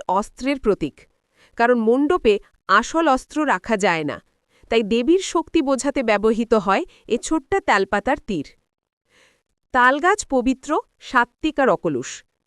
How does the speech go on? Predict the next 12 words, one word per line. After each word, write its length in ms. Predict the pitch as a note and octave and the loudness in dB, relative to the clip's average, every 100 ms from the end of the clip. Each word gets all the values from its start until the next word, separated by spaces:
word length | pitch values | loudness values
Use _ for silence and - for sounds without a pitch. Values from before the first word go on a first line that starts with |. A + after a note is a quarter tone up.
| _ _ _ | _ _ _
তাই 160 | G3 | -2
তালপাতার 600 | G3 G3 A3+ B3 C#4+ D#4 D4 | 2 2 2 0 -2 -2 -2
তীর 200 | B3 A3+ A3 | -4 -4 0
মানে 260 | A3 C4+ B4 _ _ _ | 0 0 -4 _ _ _
অমঙ্গল, 640 | G3 A#3 D4 D#4 D4+ D#4 D#4 D#4+ - | 0 2 2 2 2 2 2 -2 -2
রোগব্যাধি 680 | F#3+ A#3 A3+ B3+ B3+ - C4 C4+ - | 4 4 4 0 0 -2 -6 -6 -10
আর 140 | - F#3+ - | -4 -4 0
অশুচি 500 | F#3 A#3 - E4+ F4+ | 0 0 -2 0 0
শক্তি 360 | - A#3+ - B3+ | 2 0 0 -4
থেকে 220 | A#3+ F#3+ F4 | -2 -2 -2
সুরক্ষার 500 | - A3 F#3+ - A#3+ | 0 0 -2 -2 -2
প্রতীক। 400 | - F#3 C#3+ - | 0 0 -2 -12